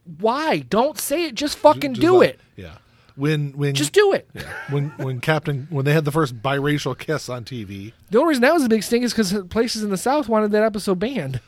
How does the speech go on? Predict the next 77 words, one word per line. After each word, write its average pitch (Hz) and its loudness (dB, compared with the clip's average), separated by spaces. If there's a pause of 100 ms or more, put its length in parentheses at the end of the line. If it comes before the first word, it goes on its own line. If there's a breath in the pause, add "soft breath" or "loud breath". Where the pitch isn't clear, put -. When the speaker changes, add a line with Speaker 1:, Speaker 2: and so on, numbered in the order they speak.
Speaker 1:
They 175 0
didn't 196 2
Speaker 2:
But 196 0
Speaker 1:
want 208 4
to 202 4
Speaker 2:
the, 180 -6
Speaker 1:
broadcast 214 4
Speaker 2:
but 143 4
they 156 2
Speaker 1:
it. - 6 (120)
Speaker 2:
didn't, 123 -12
but 131 -2
they, 147 2 (240)
that, 147 -2 (280)
it 127 -8
probably 156 0
wasn't 131 -2 (180)
Speaker 1:
Nobody 214 0
mentioned 262 0
it 233 -2
until 208 2
Speaker 2:
No. 214 6
Speaker 1:
after 220 4
it 220 2
happened. 165 -2
Speaker 2:
Exactly. 117 -6 (140)
Yeah. 196 -12
Speaker 1:
Exactly. 170 -4
That's 160 -6
Speaker 2:
It 135 -2
Speaker 1:
my 135 2
Speaker 2:
wasn't 135 2
Speaker 1:
point. - -2
Speaker 2:
broadcast 135 -2
that 98 -6
way. 98 -4
Speaker 1:
When, 202 -4
when 214 0
you, 208 -2
you 185 -6
wanna 277 0
make 254 -2
the 196 -12
change, 202 -4
Speaker 2:
It - -2
wasn't 123 -4
publicized 104 -2
the - -4
Speaker 1:
just - 2
Speaker 2:
way 92 -2
I - -2
Speaker 1:
do 233 4
it. - -6
Speaker 2:
was 98 -8
Speaker 1:
Don't, 202 6
Speaker 2:
trying 101 -6
to - -8
look 170 -6
Speaker 1:
don't 220 4
Speaker 2:
at. 262 -10
Speaker 1:
say, 262 0
"Hey, 269 4
everybody, 220 4
look 240 0
at 240 -2
me. 240 0
I'm 214 2
gonna 208 2
change 233 -2
everything. 160 0
I'm 160 -4
Speaker 2:
Yeah. 165 -4
Speaker 1:
doing, 190 -2
I'm 175 -2
doing 202 0
everything 196 2
right." 165 0